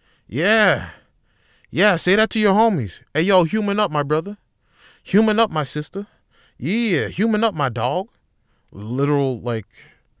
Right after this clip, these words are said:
dog, like, canine. Although it'd be weird if they started, like,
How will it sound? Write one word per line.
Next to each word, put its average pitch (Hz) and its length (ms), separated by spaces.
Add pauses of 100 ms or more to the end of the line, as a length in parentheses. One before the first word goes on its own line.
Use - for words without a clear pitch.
(1600)
dog, 127 380
like, 104 260 (340)
canine. 127 560 (2250)
Although 113 260
it'd 110 120
be 113 100
weird 113 240
if 101 80
they 98 120
started, 101 440
like, 101 160